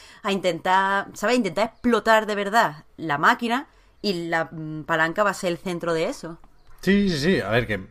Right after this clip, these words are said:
Speaker 2: me imagino, por ejemplo, un juego de pesca y, y
Speaker 1: Joder.
Speaker 2: evidentemente eso mola, ¿eh? O sea,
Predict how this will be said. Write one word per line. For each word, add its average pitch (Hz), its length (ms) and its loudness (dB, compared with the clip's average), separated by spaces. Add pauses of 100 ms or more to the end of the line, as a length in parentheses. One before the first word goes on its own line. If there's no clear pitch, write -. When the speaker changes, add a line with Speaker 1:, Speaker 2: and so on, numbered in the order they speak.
Speaker 2:
me 110 80 -8
imagino, 107 340 -4
por 117 100 -2
ejemplo, 120 240 -2
un 110 100 0
juego 123 200 2
de 110 80 0
pesca - 420 -6 (800)
y, 101 300 -4
y 92 140 -8
Speaker 1:
Joder. 113 140 2
Speaker 2:
evidentemente 110 400 0
eso 110 120 0
mola, 135 360 2
¿eh? 165 60 -4
O 120 80 -2
sea, 110 300 2